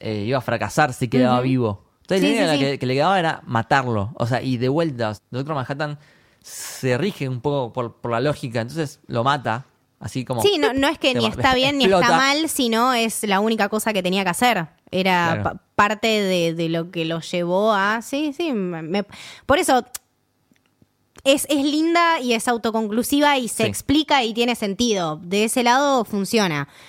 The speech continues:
Speaker 2: Em, la serie también me parece que va por este lado, ¿no? Como que tenemos esta temporada de nueve capítulos y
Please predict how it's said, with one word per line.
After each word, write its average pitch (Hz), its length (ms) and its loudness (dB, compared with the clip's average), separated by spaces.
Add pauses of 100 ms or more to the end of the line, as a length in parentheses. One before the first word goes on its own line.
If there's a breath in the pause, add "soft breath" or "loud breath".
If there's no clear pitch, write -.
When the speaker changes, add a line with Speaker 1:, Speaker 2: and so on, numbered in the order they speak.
(280 loud breath)
Speaker 2:
Em, 190 720 2
la 220 120 2
serie 349 240 2
también 240 260 0
me 214 120 -2
parece 208 380 -2
que 196 140 0
va 196 320 0
por 185 200 0
este 185 280 -2
lado, 165 380 2
¿no? 185 220 0
Como 190 320 -2
que 185 160 -2
tenemos 202 640 -2
esta 220 280 -2
temporada 214 380 0
de 214 60 0
nueve 220 200 0
capítulos 294 720 0
y 180 460 -4